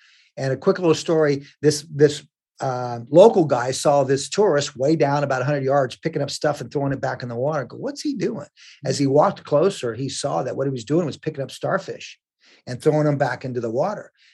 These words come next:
And the local guy went up to him and said, "Sir, what are you doing?" He goes, "Well, I'm taking these starfish and putting them back in the water."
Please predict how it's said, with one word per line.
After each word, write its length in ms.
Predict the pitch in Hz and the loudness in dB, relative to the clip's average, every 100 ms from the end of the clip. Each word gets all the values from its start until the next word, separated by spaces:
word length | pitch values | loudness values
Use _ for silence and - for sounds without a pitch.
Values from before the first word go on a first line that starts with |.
| _ - | _ -4
And 120 | 135 | 0
the 40 | |
local 320 | 127 165 190 | 4 4 4
guy 240 | 156 127 117 | 2 0 0
went 180 | 131 139 | 0 -2
up 100 | - | -4
to 100 | 139 | -8
him 40 | |
and 60 | - | -6
said, 260 | 127 120 - | -8 -8 -14
"Sir, 260 | - 160 123 | -4 -2 -2
what 160 | 135 | -2
are 40 | 143 | -2
you 60 | |
doing?" 240 | 143 180 139 | 0 0 -2
He 40 | |
goes, 200 | 135 - | -6 -8
"Well, 60 | 135 | -8
I'm 40 | |
taking 220 | 147 135 | -8 -8
these 140 | 131 113 | -8 -6
starfish 500 | - 160 170 120 - | -2 -2 -2 -6 -8
and 80 | 117 | -8
putting 180 | 139 120 | -8 -8
them 100 | 120 | -6
back 220 | 127 120 | -6 -6
in 60 | 120 | -8
the 80 | 110 | -8
water." 360 | 135 151 123 | -8 -8 -12